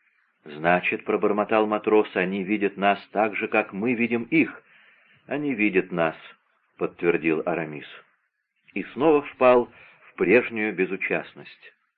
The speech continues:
«Как они видят нас?» — спросил хозяин баркаса Ив.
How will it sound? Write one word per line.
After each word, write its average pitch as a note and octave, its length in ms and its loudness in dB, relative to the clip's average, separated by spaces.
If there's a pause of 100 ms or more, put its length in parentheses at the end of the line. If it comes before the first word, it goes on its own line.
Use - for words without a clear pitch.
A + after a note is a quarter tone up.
(220)
«Как G2 400 -6
они F2+ 280 -2
видят E3+ 540 2
нас?» — D3 260 -2 (540)
спросил A#2 400 2
хозяин G2 520 2
баркаса F#2+ 540 0
Ив. F#2 440 -8